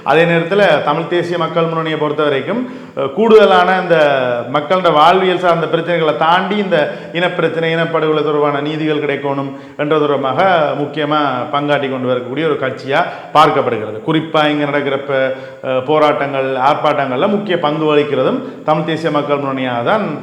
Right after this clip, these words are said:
கருதப்படுகிறது. எல்லாருக்குமே அது பார்க்கக்கூடிய விஷயமா இருக்குது. அப்ப இந்த விஷயம் சாத்தியமா இருக்கக்கூடிய இந்த விஷயத்தை சாத்தியப்படுத்துறதுக்கு என்னென்ன விஷயங்கள் செய்த வேண்டதான் எங்களோட கேள்வியா இந்த நிகழ்ச்சியில இருக்குது. போன வருஷம் அவர் சொன்னதுன்ற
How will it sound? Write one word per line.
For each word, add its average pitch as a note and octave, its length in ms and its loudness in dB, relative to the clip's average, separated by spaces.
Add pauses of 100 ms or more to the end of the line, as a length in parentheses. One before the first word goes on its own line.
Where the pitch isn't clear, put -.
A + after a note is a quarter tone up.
(140)
கருதப்படுகிறது. B2 640 -2
எல்லாருக்குமே C3+ 480 -2
அது C#3+ 160 0 (300)
பார்க்கக்கூடிய C#3 460 0
விஷயமா B2+ 340 -4
இருக்குது. B2 460 -2
அப்ப E3 140 0 (320)
இந்த A#3+ 260 4 (320)
விஷயம் E3+ 340 0
சாத்தியமா F3+ 580 2
இருக்கக்கூடிய E3+ 460 -2
இந்த E3 200 0
விஷயத்தை D3 500 0 (360)
சாத்தியப்படுத்துறதுக்கு E3 880 2
என்னென்ன F#3 320 -2
விஷயங்கள் C#3+ 420 -6
செய்த C3+ 140 -2
வேண்டதான் A#2 460 -2 (300)
எங்களோட C#3+ 260 0 (360)
கேள்வியா D3 420 2
இந்த C#3+ 160 -2
நிகழ்ச்சியில B2+ 420 -4
இருக்குது. A2 320 -6
போன D3 240 -2
வருஷம் C3 260 -4
அவர் B2+ 200 -6
சொன்னதுன்ற C3 400 -6